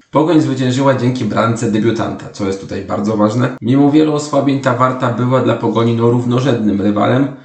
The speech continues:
Warto też zwrócić uwagę, że akcje Pogoni głównie napędzane były przez Marcela Wędrychowskiego. Spotkanie zakończyło się wynikiem jeden do zera i to był pierwszy mecz tego sezonu.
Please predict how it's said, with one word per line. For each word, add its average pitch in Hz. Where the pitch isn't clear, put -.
Warto 113
też 113
zwrócić 104
uwagę, 107
że 104
akcje -
Pogoni 107
głównie 123
napędzane 104
były 101
przez 101
Marcela 101
Wędrychowskiego. 123
Spotkanie 117
zakończyło 113
się 107
wynikiem 104
jeden 104
do -
zera 139
i -
to 127
był 113
pierwszy 151
mecz 117
tego 107
sezonu. 101